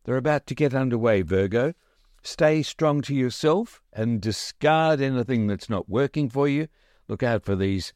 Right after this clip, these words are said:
new situations. An optimistic spotlight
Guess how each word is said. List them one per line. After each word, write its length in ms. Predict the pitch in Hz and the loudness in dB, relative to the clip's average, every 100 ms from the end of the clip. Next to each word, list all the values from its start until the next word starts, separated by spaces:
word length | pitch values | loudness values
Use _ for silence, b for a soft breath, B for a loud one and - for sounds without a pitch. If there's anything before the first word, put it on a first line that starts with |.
| - | -10
new 320 | 92 120 120 | -4 0 0
situations. 840 | 98 104 - 107 98 98 - 78 87 | -2 -6 -2 0 2 0 -2 -4 -2
An 140 | 135 | -2
optimistic 800 | 185 - 127 139 - - 90 - - - - | -2 -4 -4 -2 -4 -6 -6 -8 -20 -20 -16
spotlight 840 | - - - - - 113 71 - | -12 -12 -6 -6 -2 -2 -2 -8